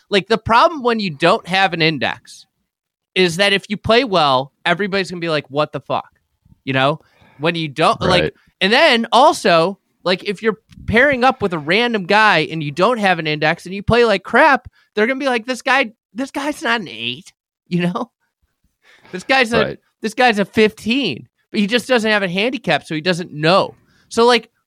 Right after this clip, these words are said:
Speaker 1: you're bringing a problem onto yourself. Like, when I didn't have an index, I just would say to people, like, "I'm a zero." And if I played, like, a four, whatever,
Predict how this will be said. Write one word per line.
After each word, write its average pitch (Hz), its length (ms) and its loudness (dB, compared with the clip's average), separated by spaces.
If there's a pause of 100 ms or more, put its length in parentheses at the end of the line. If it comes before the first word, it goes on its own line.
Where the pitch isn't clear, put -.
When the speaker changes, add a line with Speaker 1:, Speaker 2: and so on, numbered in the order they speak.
(140)
Speaker 1:
you're 277 320 -2
bringing 226 640 -2
a 170 80 0
problem 156 800 -2 (100)
onto 139 400 -4 (140)
yourself. - 640 -10 (240)
Like, 156 240 0
when 190 160 2
I 208 160 2
didn't 233 220 0
have 208 180 0
an 190 80 -4
index, 170 500 -2
I 143 100 -2
just 147 220 -10
would 143 120 -12
say 143 180 -4
to 131 60 -8
people, 143 300 -6
like, 123 180 -4
"I'm 123 160 -2
a 110 40 -4
zero." 101 300 -10 (640)
And 127 480 -2
if 131 100 -6
I 135 80 0
played, 156 300 -4
like, 156 160 -4
a 143 40 -10
four, 165 460 -2
whatever, 160 600 -2